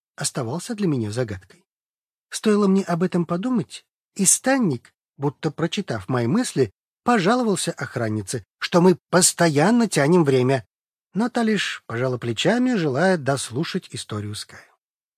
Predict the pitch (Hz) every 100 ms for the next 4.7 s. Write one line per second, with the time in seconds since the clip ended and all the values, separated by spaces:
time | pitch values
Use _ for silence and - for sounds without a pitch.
0 | _ _ _ _ 135 117 110 240 240 -
1 | 139 107 92 90 _ _ - 180 160 156
2 | 254 240 - - 170 135 170 147 127 120
3 | 104 127 107 _ _ _ _ _ _ -
4 | - 285 233 180 110 -